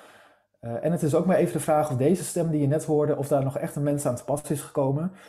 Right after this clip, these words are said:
of dat dat een soort combinatie is van allerlei stemmen die, die ze dan samenvoegen en daar heel erg van leren hoe die klanken moeten zijn, de intonatie, de pauzes en dat soort dingen. Dus op een gegeven moment kan je niet meer herleiden wie dit nou heeft ingesproken. En dat is dat hele neural begrip. Het is goed om in de gaten te houden.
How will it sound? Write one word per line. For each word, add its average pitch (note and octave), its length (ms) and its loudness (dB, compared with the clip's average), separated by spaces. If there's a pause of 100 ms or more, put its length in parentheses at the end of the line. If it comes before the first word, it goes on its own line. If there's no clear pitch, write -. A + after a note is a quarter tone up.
(220)
of B2+ 140 -6
dat D3 140 4
dat D3 140 0
een C3+ 80 0
soort C#3 200 -2
combinatie C#3+ 560 -2
is C#3+ 140 0
van - 140 -6
allerlei D3 300 2
stemmen C#3 400 0
die, B2+ 340 -2 (260)
die C3 100 -2
ze - 60 -6
dan C3 140 -2
samenvoegen C#3+ 680 -2
en A#2 80 -6
daar B2 120 0
heel C#3+ 140 2
erg D3 120 -2
van C3+ 120 -4
leren B2+ 300 0
hoe B2+ 140 0
die B2 140 0
klanken C3+ 360 -2
moeten A#2 200 -6
zijn, A2+ 240 -2
de A2 80 -6
intonatie, A2 800 -6 (640)
de A2 120 -6
pauzes A2+ 520 -2
en A#2 60 -4
dat A2 160 -6
soort G#2 120 -4
dingen. A#2 280 -6 (320)
Dus B2 100 -4
op A2+ 60 -4
een C3+ 60 -4
gegeven D3+ 100 4
moment D3+ 180 2
kan C3+ 100 2
je C3+ 60 4
niet E3+ 100 4
meer E3 100 2
herleiden C#3+ 380 4
wie C#3+ 140 2
dit D3+ 140 0
nou C3 120 0
heeft A#2+ 140 -4
ingesproken. - 560 -10 (720)
En A2+ 60 -10
dat B2+ 100 -2
is C3+ 60 -6
dat D3+ 120 2
hele C3+ 180 2
neural B2+ 360 2
begrip. - 360 -10
Het - 100 -16
is - 60 -14
goed D#3+ 120 -2
om C#3+ 80 -4
in B2+ 80 -4
de B2+ 80 -2
gaten A#2 260 -6
te A2 60 -10
houden. G2 340 -10